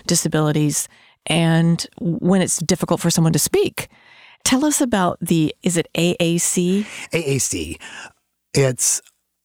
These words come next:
Speaker 2: augmentative and
Speaker 1: Alternative.
Speaker 2: alternative communication. There's actually a long history of A A C work that's been done. And actually, this is for nonverbal children with autism. They often will use these kinds of systems. People that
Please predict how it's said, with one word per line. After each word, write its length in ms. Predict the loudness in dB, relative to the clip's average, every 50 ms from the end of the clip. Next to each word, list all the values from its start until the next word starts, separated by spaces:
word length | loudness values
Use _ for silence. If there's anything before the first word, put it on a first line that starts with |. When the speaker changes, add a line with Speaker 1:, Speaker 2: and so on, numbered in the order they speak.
| 0 2 2
Speaker 2:
augmentative 880 | 2 0 0 0 0 0 0 -2 -4 -2 0 2 2 2 2 0 -4 -6 -6
and 800 | -4 -2 0 0 0 0 0 0 0 0 0 0 0 -2 -2 -4 -8 _ -6 -2
Speaker 1:
Alternative. 640 | -2 -2 -2 -2 -4 -2 0 2 2 2 2 2 0
Speaker 2:
alternative 540 | 2 2 2 2 2 2 2 2 0 -2 -2
communication. 880 | -2 -2 -2 0 0 0 -2 -4 -8 -10 -10 -8 -8 -8 -8 -10 -12 -20 -20 -20 -20 -20 -20 -20 -20 -20 _
There's 560 | -20 -20 -16 -10 -4 0 2 4 2 2 0
actually 300 | -2 -4 -2 0 2 2 2
a 220 | 2 0 0 0
long 180 | 2 2 2 0
history 500 | -2 -2 -2 -2 -2 -4 -4 -4 -4 -4
of 120 | -6 -6
A 100 | -4 -4 -2 -2 0
A 20 | -2
C 260 | -2 -2 -2 -4 -6
work 360 | -6 -6 -8 -8 -8 -12 -12 -8
that's 160 | -8 -8 -6
been 180 | -2 -2 -2 -2
done. 220 | -2 -6 -8 -6
And 80 | -4 -2
actually, 360 | -2 0 0 2 2 4 2
this 320 | 2 2 2 0 2 2 0
is 100 | -2 -2
for 540 | -2 -2 0 2 2 4 4 2 2 0
nonverbal 680 | 0 0 2 2 2 2 2 2 2 2 2 0 0 -2
children 560 | -2 -2 -2 -2 0 -2 -2 -2 0 0 -2
with 120 | -2 -4
autism. 680 | -6 -6 -6 -6 -4 -2 -2 -2 -2 -4 -6 -6 -8 -10 -14 -20 -18 -18 -18 -18 -14 -8 -4
They 160 | -2 -2 -2
often 360 | -2 -4 -4 0 0 0 2
will 80 | 2 0
use 340 | 0 2 2 2 2 0
these 180 | 0 -2 -2 -2
kinds 260 | -2 -2 -2 -2 -2
of 80 | -2 -2
systems. 500 | -2 -2 -2 0 0 0 0 0 0 -2
People 360 | -4 -2 -4 -2 0 0 -2
that 220 | 0 -2 -4 -4